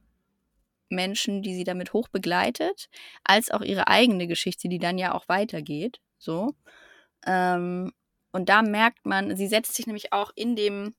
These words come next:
in dem Text mit Fra-, mit genau den Fragen, die ich jetzt auch aufgeworfen habe, zusammen, äh, auseinander. Warum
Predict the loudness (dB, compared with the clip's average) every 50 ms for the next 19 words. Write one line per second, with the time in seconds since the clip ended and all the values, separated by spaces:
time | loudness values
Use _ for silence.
0 | _ _ _ _ _ _ _ 4 6 6 6 6 4 0 -4 -4 -4 -4 -4 -2
1 | -6 -8 -8 -6 -6 -6 -6 -6 -6 0 4 6 8 8 6 6 4 -2 -2 -2
2 | -4 -2 0 4 8 10 10 10 8 6 4 2 2 4 6 6 6 6 4 2
3 | -2 -4 -4 -4 -4 0 4 4 4 4 2 -6 -2 0 0 0 0 -2 -4 -4
4 | -2 -2 -2 -2 -2 -4 -6 -10 -18 -20 -20 -20 -20 _ _ -12 -10 -4 2 4
5 | 4 4 4 2 -2 -4 -6 -2 0 2 4 4 4 2 2 0 -2 -2 -2 0
6 | 0 0 -2 -2 -6 _ _ -20 -20 -20 _ _ 2 6 8 8 8 8 6 2
7 | 2 4 4 6 6 4 4 2